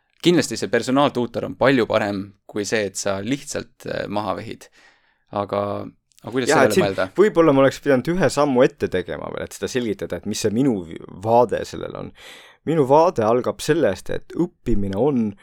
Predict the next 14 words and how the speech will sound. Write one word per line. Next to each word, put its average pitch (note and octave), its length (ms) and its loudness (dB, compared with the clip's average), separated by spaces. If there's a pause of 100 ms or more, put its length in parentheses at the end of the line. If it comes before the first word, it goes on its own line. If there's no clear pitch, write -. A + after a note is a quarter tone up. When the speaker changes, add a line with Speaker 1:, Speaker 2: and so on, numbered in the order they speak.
(380)
Speaker 2:
aktiivne C#3+ 720 -2
protsess, - 720 -4 (400)
kus - 240 0
inimene A#2 540 -2 (420)
tahab F#3 240 2
millestki C#3+ 480 2
aru C3+ 160 2
saada. A#2 480 -4
See - 160 -6
tähendab, D3 300 -2
et - 100 -20 (480)
tal C#3+ 140 4
on B2+ 80 2
nagu A2 100 -2